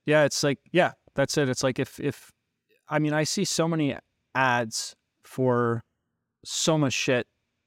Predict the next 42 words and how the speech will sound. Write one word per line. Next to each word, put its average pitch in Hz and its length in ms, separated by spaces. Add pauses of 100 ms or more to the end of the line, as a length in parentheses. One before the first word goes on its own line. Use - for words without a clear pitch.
(480)
that 123 220
I'm, 117 420 (200)
I 127 100
can't 147 260
believe 127 400
that 117 240 (400)
this 135 180
ad 123 200
is 113 100
still 127 220
running. 113 340
It's, - 180
I've, 117 320
I've 117 140
seen 135 160
it 127 40
running 123 260
for, 120 100
like, 117 120
six - 280
weeks 120 240
now, 110 160
eight 120 160
weeks. 117 220 (300)
How 147 360
can 139 200
they 131 100
afford 127 420
to 113 100
run 113 180
this 113 180
ad 113 300 (340)
with, 117 240 (200)
with 117 220
such - 320
a 113 140 (600)
generic 127 460
offering 110 460
or 104 80
such - 240
a, 107 300
like, 104 300